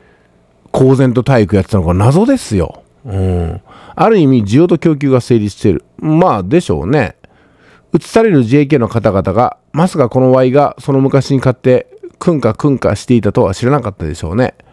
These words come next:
ほのかな匂いを思い出してくれる良い動画です。あ、そういうことなんですね。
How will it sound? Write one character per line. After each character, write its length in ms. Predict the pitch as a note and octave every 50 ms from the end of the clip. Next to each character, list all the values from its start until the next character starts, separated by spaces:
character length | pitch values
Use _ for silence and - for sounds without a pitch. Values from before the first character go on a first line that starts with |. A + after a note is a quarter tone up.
| _ _
ほ 120 | - G3
の 120 | G3 F#3 D3+
か 100 | - B2
な 220 | A2+ G2+ F2+ - _ _ _ _ _
匂 220 | A#2+ A#2+ B2 A#2 G#2
い 100 | G2 G#2+
を 80 | A#2 - -
思 160 | A2 A#2 A2+
い 60 | A2
出 120 | G#2 A2+ A2
し 60 | -
て 80 | - -
く 100 | - F2+
れ 60 | F2+
る 80 | F2+
良 100 | G2+ A#2
い 80 | G#2 F#2
動 140 | E2 F2 D2+
画 100 | F2+ F#2
で 60 | D2+
す。 180 | - - - - - - - - -
あ、 220 | A2 A2 - - _ _ - - - _ _
そ 280 | - - F#2+ F#2 G2
う 40 | G#2
い 40 | A#2
う 20 |
こ 100 | C3 D#3
と 80 | - A3
な 140 | A#3+ E3 A2+
ん 60 | E2+
で 40 | D2
す 120 | - -
ね。 680 | E2+ F#2 G#2 A2+ B2 B2+ B2+ B2+ B2+ B2+ B2 A#2 A2+